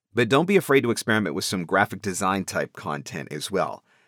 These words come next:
The productivity geek in me doesn't want to even mention the word Canva because I like to joke that Canva is where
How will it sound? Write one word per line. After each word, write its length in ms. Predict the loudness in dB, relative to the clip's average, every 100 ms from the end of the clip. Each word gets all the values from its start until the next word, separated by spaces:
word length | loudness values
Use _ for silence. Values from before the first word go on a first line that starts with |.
| _ _ _ _ _ _ 0
The 360 | 4 4 2 -4
productivity 720 | 2 2 2 0 -2 0 -4
geek 560 | -4 -10 -10 -14 -20 _
in 180 | -8 -6
me 260 | -6 -8 -10 _ -8
doesn't 400 | 2 4 4 2
want 280 | 4 4 4
to 160 | -2 -2
even 420 | 0 0 0 0
mention 440 | 2 2 2 0 0
the 80 |
word 320 | 2 2 0 -4
Canva 560 | -4 -4 -4 -8 -8 -12 _
because 340 | -10 -6 -4
I 120 | -2 0
like 260 | 0 -2
to 100 | -6
joke 360 | -4 -2 -2 -2
that 160 | -8
Canva 420 | -4 0 0 2 0
is 180 | -2 -2
where 280 | 0 2